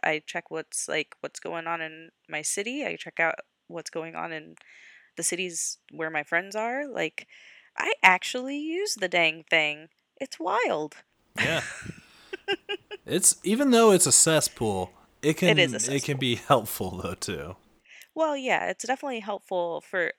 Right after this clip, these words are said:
Speaker 1: especially, like, things like Robert Fuller, like,
Speaker 2: Mm-hmm.
Speaker 1: where the media isn't covering it. Um, it's helpful to get that sort of information and see where things are at.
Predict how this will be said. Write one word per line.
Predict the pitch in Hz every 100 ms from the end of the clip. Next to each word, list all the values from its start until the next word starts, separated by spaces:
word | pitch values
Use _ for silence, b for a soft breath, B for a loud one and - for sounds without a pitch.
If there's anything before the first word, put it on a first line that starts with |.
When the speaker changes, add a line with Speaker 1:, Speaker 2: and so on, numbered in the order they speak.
| -
Speaker 1:
especially, | - - 254 - 226 -
like, | 226 - -
things | 254 247 240
like | 226
Robert | 214 202 -
Fuller, | 214 202 156
like, | 156 156 - _ _ _ -
Speaker 2:
Mm-hmm. | 95 98 110
Speaker 1:
where | 175 170
the | 170
media | 175 180 180 165
isn't | 160 160
covering | - 170 165 165 156
it. | 151 151 - _ _ _ _ _ _
Um, | 180 170 160 165 170 _ _ _
it's | 175 - -
helpful | - 170 - 175
to | 156
get | 160 -
that | 160 -
sort | - 170
of | 156
information | 156 - 151 147 147 160 156
and | 156 156
see | 165
where | 160 151
things | 156 156 156 156
are | 165
at. | 165 165 160